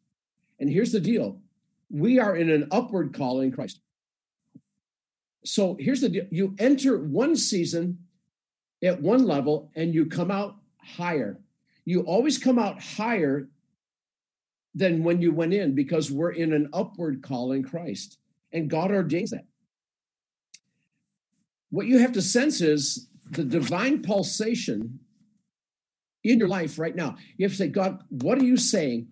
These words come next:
What are you doing? What are you downloading into me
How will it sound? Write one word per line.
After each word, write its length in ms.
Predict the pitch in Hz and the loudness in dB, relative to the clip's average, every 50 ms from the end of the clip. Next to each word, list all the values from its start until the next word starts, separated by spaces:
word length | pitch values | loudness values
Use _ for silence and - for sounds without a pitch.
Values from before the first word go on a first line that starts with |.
| - _ | -14 _
What 220 | - 123 156 214 254 | -2 0 2 4 4
are 80 | 240 240 - _ _ _ _ _ | 2 2 -2 _ _ _ _ _
you 120 | - 262 180 | 4 4 4
doing? 540 | 156 139 190 170 151 131 127 127 131 - - - _ _ | 6 4 4 4 4 4 2 0 -4 -6 -12 -20 _ _
What 280 | - 135 135 156 226 240 | -6 -4 0 4 4 6
are 40 | 254 | 8
you 300 | 254 269 262 - - - - 160 | 8 6 6 4 0 -6 -8 -2
downloading 760 | - - 202 202 247 277 277 247 196 165 147 143 135 147 143 | 2 2 4 4 6 6 6 6 6 6 4 4 4 4 4
into 240 | 147 156 156 - 160 | 4 4 2 0 0
me 360 | 147 147 170 202 190 151 131 | 0 0 0 2 2 2 0